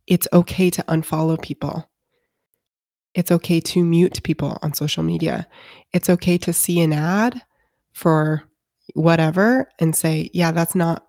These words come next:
that's not for me. I don't accept that. I don't receive that." So social media curation, boundaries with people and items like scales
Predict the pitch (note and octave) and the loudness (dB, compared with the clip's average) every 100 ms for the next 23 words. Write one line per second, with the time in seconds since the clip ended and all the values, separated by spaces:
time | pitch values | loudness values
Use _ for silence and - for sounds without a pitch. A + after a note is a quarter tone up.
0 | _ F3+ F3+ F3+ F3 E3+ D#3+ D3+ C#3+ - | _ -2 -2 -2 -2 0 0 0 -2 -8
1 | _ - E3 D#3+ D#3+ - D#3 - D#3 - | _ -2 2 2 0 -2 -4 -2 -4 -2
2 | D#3+ E3 D#3+ - D#3 D3+ - - - _ | -4 -2 -2 -2 -4 -4 -8 -10 -20 _
3 | _ _ _ _ _ _ _ _ _ - | _ _ _ _ _ _ _ _ _ -4
4 | F3+ D#3+ D#3 - E3+ D#3+ D#3+ D#3+ G3+ G3+ | 2 2 2 -2 -2 0 2 4 4 4
5 | G3+ - G3 F#3 F3+ - F3+ F3 E3+ D#3 | 2 0 0 2 0 0 0 0 -2 -2
6 | D#3 D#3+ E3 E3 - D#3 - F#3 - E3+ | -2 -2 0 -2 -2 -6 -4 -6 0 2
7 | E3+ E3+ - _ _ _ _ D#3+ - - | 2 0 -8 _ _ _ _ -6 -6 -4
8 | E3 E3+ E3 E3 - D#3 - - - G#3 | 0 2 4 2 0 -4 -4 -8 0 2
9 | G3 F#3+ F#3+ | 4 4 2